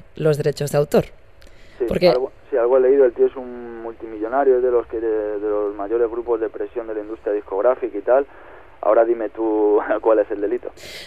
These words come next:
Speaker 1: No, pues la cuestión es que en su página de campaña incluye algunas fotografías y hay una persona, un internauta, que se molestó en, en ver si esas fotografías estaban dentro de la ley o no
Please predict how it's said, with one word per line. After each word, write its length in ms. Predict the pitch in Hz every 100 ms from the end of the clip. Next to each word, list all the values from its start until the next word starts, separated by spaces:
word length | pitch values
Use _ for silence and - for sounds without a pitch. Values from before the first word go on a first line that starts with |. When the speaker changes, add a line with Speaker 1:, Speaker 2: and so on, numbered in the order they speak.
| -
Speaker 1:
No, 220 | 196 214
pues 240 | 226 185
la 100 | 180
cuestión 280 | 170 180 208
es 100 | 240
que 80 | -
en 80 | 180
su 140 | 165
página 360 | 165 180 226 226
de 60 |
campaña 480 | 214 208 208 214 196
incluye 300 | 180 175 170
algunas 280 | 175 170 170
fotografías 680 | 170 170 160 160 202 190 160
y 40 |
hay 140 | 156 160
una 160 | 160
persona, 480 | 160 143 160 160 151
un 180 | 151 160
internauta, 540 | 156 156 156 156 165
que 100 | 180
se 100 | 147
molestó 440 | 143 139 135 147 147
en, 220 | 143 139
en 180 | 143 143
ver 160 | 151 156
si 140 | 151
esas 240 | 143 147
fotografías 720 | - 147 147 139 - 147 190 -
estaban 380 | 151 151 147 147
dentro 260 | 151 147 143
de 100 | 143
la 120 | 143
ley 160 | 143
o 60 | 151
no 180 | 170